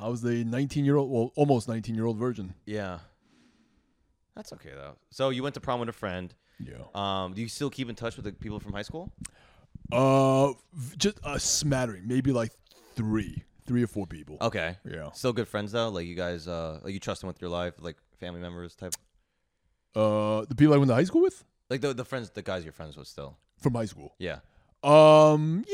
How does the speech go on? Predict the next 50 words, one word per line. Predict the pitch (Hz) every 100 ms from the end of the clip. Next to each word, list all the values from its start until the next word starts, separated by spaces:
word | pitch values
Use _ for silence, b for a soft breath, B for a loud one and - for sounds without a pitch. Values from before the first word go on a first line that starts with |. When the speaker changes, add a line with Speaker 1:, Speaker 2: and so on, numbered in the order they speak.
| 453
Speaker 1:
yeah, | 415 135
we, | 135
we're, | 131 135
we're | 127 139 120 -
close-ish. | - 131 120 - 90 107 - - _ _ -
You | 87
Speaker 2:
Yeah. | 80
Speaker 1:
know, | - 147
I |
mean, | 160
we, | 160 180
we, | 170 180 - B
they're | 156 208
all | 214
married | 131 123 135 139
now, | 139 139
and | 127
they | 131
all | 143
moved | 127 131 117
o-, | 123 117
moved | 131 123
out | 120
of | 98
the |
state, | 92 107 110 120
so | 131
I | 104
Speaker 2:
Yeah, | 101
Speaker 1:
really | 160
don't | 143
Speaker 2:
yeah. | -
Speaker 1:
get | 117
to |
see | - 120
them | 127 131
often. | 135 135 139
But | 147
once | 151 196 156
in |
a | 123
while, | 123
Speaker 2:
Yeah. | 113
Speaker 1:
we |
text | - 107 107
each | 98
other, | 92 92 90
and, | 90 98
you |
know, | 92 76